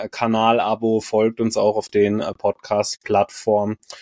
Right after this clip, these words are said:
Und dann, genau, wir wollen heute gar nicht allzu sehr so über andere News sprechen, aber gibt's irgendwas, Michael, was du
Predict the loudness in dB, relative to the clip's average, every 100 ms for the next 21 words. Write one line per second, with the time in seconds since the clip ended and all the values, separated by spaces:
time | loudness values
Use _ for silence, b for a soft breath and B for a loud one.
0 | B B B B -4 0 2 2 2 -2
1 | 0 4 6 6 4 -2 0 6 8 6
2 | 4 2 0 0 0 0 -2 -4 0 0
3 | 0 -4 0 4 6 6 4 2 2 2
4 | 0 0 2 4 4 0 0 0 2 2
5 | 2 4 2 2 -2 -2 -2 -2 0 2
6 | 0 -6 -8 -2 0 2 0 -2 -2 -2
7 | -2 -4